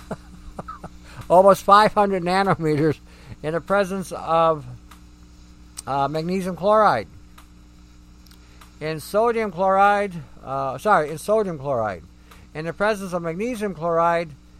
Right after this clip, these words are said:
uh, it, it, it had the same effect as the calcium chloride, which went over five hundred nanometers, plus or minus two hundred and eighty, so almost eight hundred nanometers. Uh, it was going up in, in a hundred minutes.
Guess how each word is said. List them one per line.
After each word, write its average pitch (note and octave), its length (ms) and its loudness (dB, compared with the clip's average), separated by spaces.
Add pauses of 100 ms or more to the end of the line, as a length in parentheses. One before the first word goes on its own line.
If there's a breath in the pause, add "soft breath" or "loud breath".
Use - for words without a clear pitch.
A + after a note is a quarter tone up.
(200 soft breath)
uh, C#3+ 480 0
it, D#3 160 -8
it, D#3 560 -10
it D#3+ 180 -8
had F3 200 -4
the D#3+ 80 -16
same G3 360 -8
effect F#3 400 -4
as D#3+ 160 -10
the E3+ 100 -12
calcium G3+ 480 -2
chloride, B2+ 400 -4
which C3+ 180 -12
went E3 200 -8
over E3+ 240 -4
five F#3+ 440 0
hundred A3+ 400 -4
nanometers, D#3+ 720 -8 (460 loud breath)
plus G3 340 0
or F3+ 180 -2
minus G3 560 -2
two G3+ 180 -8
hundred F#3+ 340 -2
and F#3+ 140 -6
eighty, G#3+ 280 -2
so F#3 140 -6
almost G3 420 -2
eight G3+ 300 -2
hundred A3+ 420 -4
nanometers. G3 840 -6 (460 soft breath)
Uh, D3 320 -2
it E3+ 120 -6
was E3+ 180 -8
going G3 380 -2
up F#3+ 300 2
in, E3 200 -12
in E3 260 -8
a D#3 80 -6
hundred F#3+ 360 -6
minutes. G3+ 520 -8